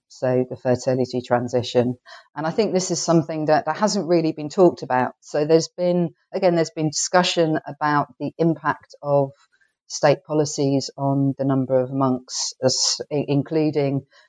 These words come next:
the introduction of quotas to try and limit the number of monks, uh, bans on underage monks, and also the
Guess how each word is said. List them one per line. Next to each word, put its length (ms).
the 160
introduction 560
of 100
quotas 680
to 100
try 180
and 80
limit 240
the 80
number 280
of 140
monks, 680
uh, 200
bans 320
on 100
underage 580
monks, 520
and 120
also 560
the 260